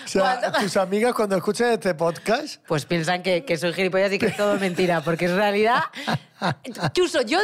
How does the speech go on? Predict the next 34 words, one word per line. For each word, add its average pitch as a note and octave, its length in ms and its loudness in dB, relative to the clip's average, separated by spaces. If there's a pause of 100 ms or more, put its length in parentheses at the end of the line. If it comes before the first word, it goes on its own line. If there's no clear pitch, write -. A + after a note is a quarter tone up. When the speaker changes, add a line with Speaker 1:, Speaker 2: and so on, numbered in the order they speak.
Speaker 2:
quiero G#4 240 2
que F4 100 -2
sepas D#4+ 220 -2
una E4 160 -2
cosa. A3+ 200 0
Yo A#3+ 120 0
aquí E4+ 160 -2
vengo G4+ 220 0
do-, F#4 220 2
a B3 120 2
dominar A#3+ 360 2
el B3+ 140 2
mundo. F3 460 0
Entonces F#4+ 560 2
soy D#4+ 100 0
una D#4+ 140 0
persona F4 340 -2
que E4 140 -4
finge D#4 320 0
tener D#4+ 300 -2
Speaker 1:
Vale, G#3 120 -8
Speaker 2:
múltiples C4 640 0
Speaker 1:
me - 40 -20
Speaker 2:
personalidades. F#3+ 840 2
Speaker 1:
encanta, D#3 220 -2
me D3+ 180 0
encanta. C#3+ 520 -2 (160)
Speaker 2:
¿Acaso B3+ 280 -2
Speaker 1:
Me F#3+ 100 4
Speaker 2:
soy G4+ 80 4
Speaker 1:
llevas E4 160 4
Speaker 2:
una, F#4 100 2
Speaker 1:
loco. D#3+ 400 2
Speaker 2:
claro, A3+ 380 2